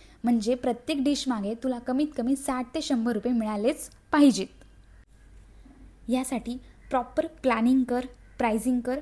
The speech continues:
आणि मेनू कर आणि तुला ऑर्डर मध्यरात्री एकला पण येऊ शकते किंवा दिवसातून एक पण येऊ शकते. यासाठी तुला नाराज व्हायचं नाहीये आणि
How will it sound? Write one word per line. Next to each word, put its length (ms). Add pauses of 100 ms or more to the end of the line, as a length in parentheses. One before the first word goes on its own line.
(120)
आणि 180
मेनू 380
कर 80 (680)
आणि 260
तुला 240
ऑर्डर 440
मध्यरात्री 640 (120)
एकला 440
पण 180
येऊ 160
शकते 520 (360)
किंवा 260
दिवसातून 500 (120)
एक 240
पण 200
येऊ 140
शकते. 560 (300)
यासाठी 400
तुला 180
नाराज 360
व्हायचं 340
नाहीये 320 (400)
आणि 300